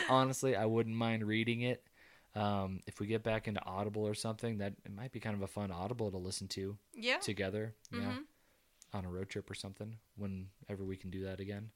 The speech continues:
Speaker 1: Yeah.
Speaker 2: Yeah,
Speaker 1: <laughs>
Speaker 2: so.
Speaker 1: If another lockdown doesn't happen.
Speaker 2: Yes. Uh, so that is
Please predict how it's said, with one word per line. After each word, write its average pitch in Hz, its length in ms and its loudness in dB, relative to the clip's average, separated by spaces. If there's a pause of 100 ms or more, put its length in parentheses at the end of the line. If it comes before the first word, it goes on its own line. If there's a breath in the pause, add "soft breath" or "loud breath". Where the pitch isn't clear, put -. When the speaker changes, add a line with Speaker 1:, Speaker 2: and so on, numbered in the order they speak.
Speaker 1:
Yeah. 226 480 0
Speaker 2:
Yeah, 208 220 2 (200)
Speaker 1:
<laughs> 269 80 -2 (140)
Speaker 2:
so. 143 80 -4
Speaker 1:
If 95 120 -10
another 208 220 -4
lockdown 180 460 -4
doesn't 180 180 -8
happen. 190 320 -2 (100)
Speaker 2:
Yes. - 420 0 (600 loud breath)
Uh, 101 440 4
so 113 800 2 (760)
that 131 280 0
is 101 520 2